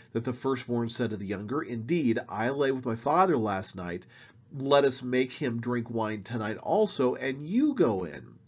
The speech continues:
and you lie with him, that we may preserve the lineage of our father.'" So this was the plan. The plan was, "We're gonna figure out our own way." Now, y-, y-, they could have trusted in the Lord.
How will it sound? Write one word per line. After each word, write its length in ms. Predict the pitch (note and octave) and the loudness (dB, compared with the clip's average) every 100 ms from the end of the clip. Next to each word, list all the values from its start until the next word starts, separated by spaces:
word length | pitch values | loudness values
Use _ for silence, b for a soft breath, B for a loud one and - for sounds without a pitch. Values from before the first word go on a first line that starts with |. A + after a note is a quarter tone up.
| - | -6
and 260 | B2+ B2+ C#3 | -4 -4 2
you 300 | A3 D4 C4+ | 4 4 2
lie 520 | F3 F#2 D#2+ E2 A#2 B B B | 2 0 -4 -6 -10 B B B
with 220 | - B2+ G2+ | 4 4 4
him, 420 | A2+ F#2+ E2+ C#3+ - | -2 -4 -4 -8 -8
that 260 | C3+ A#2+ A#2+ | -2 0 2
we 180 | D#3+ | 0
may 220 | G3 F#3 F3+ | 0 0 0
preserve 960 | - F3 C3 A#2 F#3 D3+ A2+ A#2+ A#2+ | 2 2 2 2 4 6 4 2 2
the 120 | B2+ | 2
lineage 880 | B2 C3 F#3+ A#3 B2 F2 F2 C3+ - B B B B | 2 2 2 2 2 -2 -6 -8 -14 B B B B
of 200 | A#2 F#2 | -8 0
our 120 | G2 | 0
father.'" 540 | B2+ - F3 F3 A#2 C#2+ | 0 2 6 6 4 0
So 160 | - | -6
this 240 | F#2 A2 - | -4 -4 -4
was 120 | B2 | -4
the 80 | E3 | -4
plan. 560 | - A3+ G#3+ F#2+ A#1 - - | 0 2 2 0 -4 -12 -12
The 80 | |
plan 400 | G#2 A#2 B2+ D#3+ | -8 -2 0 0
was, 340 | D#3 C3+ E3 D3 | 0 -2 -2 -4
"We're 300 | A2+ A#2+ B2 | 2 4 4
gonna 200 | B2+ A#2+ | 2 -2
figure 360 | - A#2+ A2 | -2 -2 2
out 120 | A2+ A2 | 2 2
our 140 | A2 | 0
own 160 | G#2+ C3 | -2 -2
way." 180 | C#3+ | -2
Now, 240 | G#2 A2 E2+ B B B B - | 0 -2 -4 B B B B -18
y-, 120 | - - | -18 -16
y-, 160 | - - G3+ | -16 -14 -2
they 220 | D#3 B2+ | 0 0
could 280 | - G#3 A3 | 12 12 12
have 300 | F#3 D3 - | 8 0 -4
trusted 560 | - C#3 C3+ - B2 | -8 -8 -8 -10 -10
in 100 | C3 | -10
the 80 | G#2+ | -10
Lord. 640 | G2 C#3 A3 A2 D3+ G3 | -6 -4 -2 -4 -6 -10